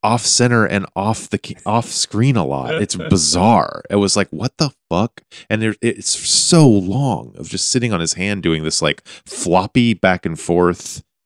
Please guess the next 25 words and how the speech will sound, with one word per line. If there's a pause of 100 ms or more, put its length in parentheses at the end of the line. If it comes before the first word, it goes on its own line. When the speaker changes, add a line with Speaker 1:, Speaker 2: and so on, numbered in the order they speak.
(120)
Speaker 1:
weird (100)
thing.
I
was
just
like, (500)
"That, (600)
that's
how
I
feel
about
the
episode." (120)
<laughs>
Speaker 2:
Yeah. (160)
Speaker 1:
Incarnate. (180)
<laughs>
Just
Speaker 2:
Yeah.
Speaker 1:
that
hand
shot
was
like,